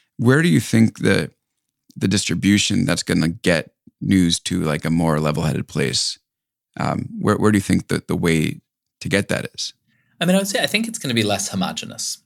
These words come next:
Speaker 2: is one thing. Like, I do think for this, the sheer scale, particularly the scale of Facebook and the kind of centralization of the news cycle around Twitter, like, kind of had everybody chasing the same thing.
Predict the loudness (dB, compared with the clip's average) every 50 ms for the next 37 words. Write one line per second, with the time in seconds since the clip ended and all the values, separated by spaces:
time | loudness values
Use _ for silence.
0 | _ -14 -12 -8 -6 -6 -6 -4 -6 -6 -6 -4 -2 0 0 2 2 0 2 0
1 | -2 -4 -4 -6 -6 -4 -4 -4 -6 -6 -4 -4 -4 -2 -2 0 0 2 2 2
2 | 0 0 -2 -2 0 2 2 4 2 2 0 -4 -8 -6 -2 -2 -2 -2 0 -2
3 | -2 -2 -2 -4 -6 -6 -6 -6 -2 0 0 2 2 2 2 0 -2 -2 -2 -4
4 | -2 -2 -4 -2 -2 -2 -2 -4 -8 -18 -18 -18 -18 -18 -14 -6 -4 0 0 0
5 | 0 0 -2 0 0 0 0 0 0 0 -4 -4 -2 -2 0 0 0 0 0 -4
6 | -6 -8 -10 -10 -8 -4 -4 -4 -4 -4 -6 -6 -8 -8 -8 -8 -6 -6 -8 -8
7 | -10 -8 -6 -4 -4 -4 -4 -6 -10 -14 -20 _ -18 -16 -16 -14 -16 -18 -20 _
8 | _ _ _ -2 -2 -2 -2 -4 -12 -12 -8 -4 -2 -2 -2 -2 -6 -10 -10 -4
9 | -2 0 0 0 0 0 -2 -2 0 -2 -2 -2 -2 -2 -2 -2 -2 -4 -4 -4
10 | -4 -4 -2 -2 -2 -2 -2 -4 -4 -4 -4 -4 -6 -10